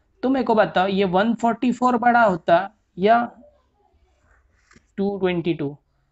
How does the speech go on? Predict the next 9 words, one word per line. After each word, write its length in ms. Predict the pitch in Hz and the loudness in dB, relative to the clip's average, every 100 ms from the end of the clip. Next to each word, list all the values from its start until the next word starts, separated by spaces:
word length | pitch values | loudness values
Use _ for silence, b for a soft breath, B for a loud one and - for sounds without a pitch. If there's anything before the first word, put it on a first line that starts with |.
| _ _ _ _ _ _ _ _ _ _ _ _ _ 180 | _ _ _ _ _ _ _ _ _ _ _ _ _ -6
Wait, 240 | 156 - - _ _ _ _ _ _ _ _ | -6 -10 -20 _ _ _ _ _ _ _ _
very, 540 | 143 135 160 180 214 226 - _ _ _ _ - | -14 -8 -2 0 0 -4 -10 _ _ _ _ -10
very 320 | 190 196 220 214 _ - 196 | -4 -4 -4 -10 _ -12 -10
important, 440 | 170 170 147 135 131 | -6 -6 -6 -10 -16
हम 360 | - 170 196 - - | -10 -6 -6 -8 -8
एक 180 | 208 196 | -8 -8
चीज़ 280 | 220 190 156 | -10 -10 -10
भूल 220 | 135 170 | -6 -4
गए। 180 | 143 | -4